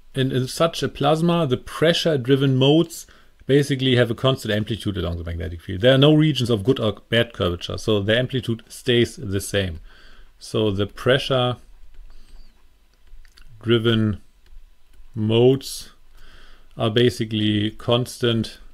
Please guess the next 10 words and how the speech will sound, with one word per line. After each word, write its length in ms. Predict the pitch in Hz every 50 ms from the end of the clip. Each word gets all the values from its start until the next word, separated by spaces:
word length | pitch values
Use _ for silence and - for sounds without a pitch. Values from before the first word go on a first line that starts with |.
| - - - -
The 100 | 110 107
amplitude 560 | 117 117 - - 123 107 - 120 113 107 113
is 120 | 110 -
basically 420 | - 110 107 101 101 - 110 107 95
constant 680 | - 113 113 113 113 - - 113 110 101 101 - - - _ - - - - - _ - _ - - - - - - - -
along 540 | - 113 104 98 104 104 104 101 101 95 85 - - _ - - - - - -
the 120 | 117 107 98
magnetic 420 | 95 95 95 98 98 95 95 95
field 360 | - - - 151 156 147 139
lines, 600 | 127 127 127 123 123 123 123 123 117 - - -